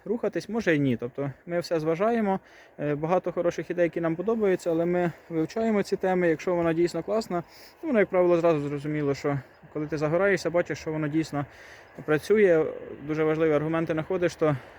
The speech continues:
використовуєш якусь там певну тему. Якщо ні, то зразу воно так сумнівне і в майбутньому теж, е, як правило, така тема не вигорає. Тому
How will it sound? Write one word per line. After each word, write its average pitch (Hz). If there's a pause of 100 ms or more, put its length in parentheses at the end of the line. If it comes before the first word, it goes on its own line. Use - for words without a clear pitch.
(120)
використовуєш 147
якусь 139
там 131
певну 139
тему. 139
Якщо 139
ні, 202
то 170 (440)
зразу 160
воно 151
так 147 (580)
сумнівне 175 (320)
і 156
в 151
майбутньому 160
теж, 131 (540)
е, 135
як 139
правило, 147
така 143
тема 143 (240)
не 160
вигорає. 135
Тому 202